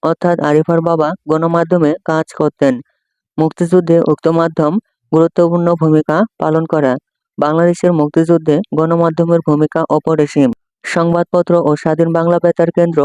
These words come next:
এ ব্যাপারে অগ্রণী ভূমিকা পালন করে। ছাব্বিশ মার্চ চট্টগ্রাম বেতারের শিল্পী ও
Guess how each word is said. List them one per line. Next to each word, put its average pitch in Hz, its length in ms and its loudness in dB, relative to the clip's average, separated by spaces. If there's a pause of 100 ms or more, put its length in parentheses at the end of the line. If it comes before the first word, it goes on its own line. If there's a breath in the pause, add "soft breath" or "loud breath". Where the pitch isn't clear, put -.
(380)
এ 165 100 2
ব্যাপারে 165 400 2 (180)
অগ্রণী 165 380 0
ভূমিকা 165 400 0 (100)
পালন 151 240 0
করে। 139 240 0 (420)
ছাব্বিশ 160 420 0 (100)
মার্চ 147 260 -2 (160)
চট্টগ্রাম 170 520 0
বেতারের 156 440 2 (320)
শিল্পী 170 440 2
ও 143 100 0